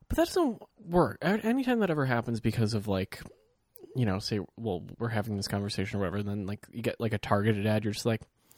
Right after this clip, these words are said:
"Your f-, fucking phone listening," and you're like, "Don't." Like, <clears throat> it doesn't make me feel better as a consumer.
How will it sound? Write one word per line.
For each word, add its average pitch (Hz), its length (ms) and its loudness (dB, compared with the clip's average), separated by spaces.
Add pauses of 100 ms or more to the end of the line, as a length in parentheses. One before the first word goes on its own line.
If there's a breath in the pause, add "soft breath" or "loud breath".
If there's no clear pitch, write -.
(280 loud breath)
"Your 165 100 -4
f-, - 500 -18
fucking - 340 -4
phone 107 280 2
listening," 117 380 2
and 113 80 0
you're 107 80 2
like, 107 140 0 (120)
"Don't." 107 300 2 (200)
Like, 127 280 0 (120)
<clears throat> - 120 -18
it 143 420 -2
doesn't 170 220 4
make 135 160 4
me 123 100 2
feel 131 220 6
better 117 280 4
as 110 120 0
a - 20 -8
consumer. 104 680 -4